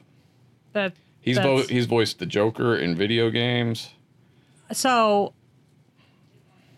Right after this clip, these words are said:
Speaker 1: the other thing is how Han got his name. And that's corny.
Speaker 2: Yeah, it was, there was some corny stuff, but I, I liked that a lot of the backstory was, ex-, you know, you, you had the whole twelve parsecs thing. That was always a big deal.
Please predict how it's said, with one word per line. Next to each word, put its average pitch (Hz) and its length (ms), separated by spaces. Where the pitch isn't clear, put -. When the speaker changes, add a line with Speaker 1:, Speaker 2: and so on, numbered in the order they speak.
Speaker 1:
the 220 200
other 220 200
thing 165 520
is 170 140
how 185 260
Han 175 300
got 151 180
his 139 160
name. 131 360
And 170 120
that's 175 220
corny. 135 380
Speaker 2:
Yeah, 190 240
it - 20
was, 117 200
there 440 120
was 466 100
some 160 120
corny 135 300
stuff, 117 340
but 139 120
I, 196 160
I - 20
liked 240 300
that 185 120
a 156 60
lot 135 240
of 135 80
the 127 80
backstory 117 920
was, 117 200
ex-, 101 240
you 127 100
know, 117 100
you, 113 240
you 123 140
had 127 160
the 110 80
whole 123 160
twelve 113 340
parsecs 107 480
thing. 110 160
That 113 80
was 113 120
always 113 200
a 101 40
big 101 280
deal. 104 360